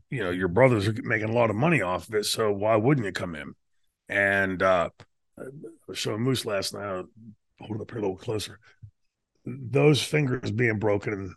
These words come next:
and my knuckles there, that happened in a match with Mark Laurinaitis, uh, the Terminator, in, uh, I think it was Baton Rouge,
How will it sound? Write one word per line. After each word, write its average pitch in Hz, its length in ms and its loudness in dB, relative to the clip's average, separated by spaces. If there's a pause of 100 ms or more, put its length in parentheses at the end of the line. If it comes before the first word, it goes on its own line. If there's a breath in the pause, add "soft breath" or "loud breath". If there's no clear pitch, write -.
and 101 120 -10
my 101 120 -2
knuckles 110 400 -2
there, 87 300 0 (320 loud breath)
that 127 180 2
happened 123 280 4
in 113 60 -4
a 107 40 -2
match 107 320 0
with 98 140 -10
Mark 98 400 -2 (180)
Laurinaitis, 90 640 0 (240)
uh, 92 140 0
the 92 80 -6
Terminator, 95 580 -2 (380 loud breath)
in, 92 720 -4
uh, 82 360 -2
I 80 40 -8 (400)
think 131 260 0
it 110 80 -6
was 95 160 -8
Baton 104 380 -2
Rouge, 113 500 -2